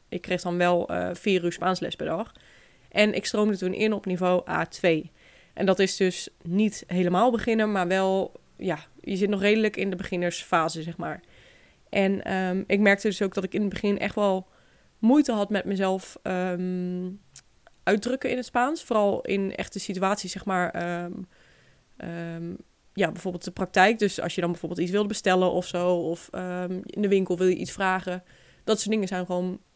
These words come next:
ja, best wel lastig. Want ik denk dat spreken sowieso het allerlastigste is van het leren van een nieuwe taal. Ehm, het is makkelijk om dingen te lezen, want je herkent vaak dingen.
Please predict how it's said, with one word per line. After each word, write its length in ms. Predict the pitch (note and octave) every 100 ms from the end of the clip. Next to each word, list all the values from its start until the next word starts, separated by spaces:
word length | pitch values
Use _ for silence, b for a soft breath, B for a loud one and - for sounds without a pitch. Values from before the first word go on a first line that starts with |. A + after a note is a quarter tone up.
| _ _ _ _
ja, 160 | - G#3+
best 160 | F#3+ F#3+
wel 100 | F#3+
lastig. 320 | A#3 - F3
Want 240 | F#3 - b b b b -
ik 120 | F#3+
denk 140 | A3
dat 100 | A3
spreken 440 | - - A3+ C4 A#3
sowieso 360 | G#3+ G#3 G#3
het 120 | G#3 -
allerlastigste 640 | G#3+ G3 G3+ - G3 F3
is 120 | F3+
van 140 | G3 F3+
het 80 |
leren 200 | F#3 F3+
van 120 | F3+ E3+
een 100 | E3+
nieuwe 180 | E3+
taal. 400 | E3+ E3 D#3+ F3 _ _ _
Ehm, 480 | G3 F3+ F3+ F3+ G3
het 180 | - -
is 80 | F#3
makkelijk 480 | G3+ G3 F3+ F3 -
om 380 | F#3 F3+ F#3 F3+
dingen 160 | F3
te 100 | E3+
lezen, 400 | F#3+ A#3 A#3+ A3 G3+
want 140 | F3
je 60 | E3+
herkent 300 | - G#3+ A3+
vaak 220 | G3 F#3
dingen. 300 | F#3+ F#3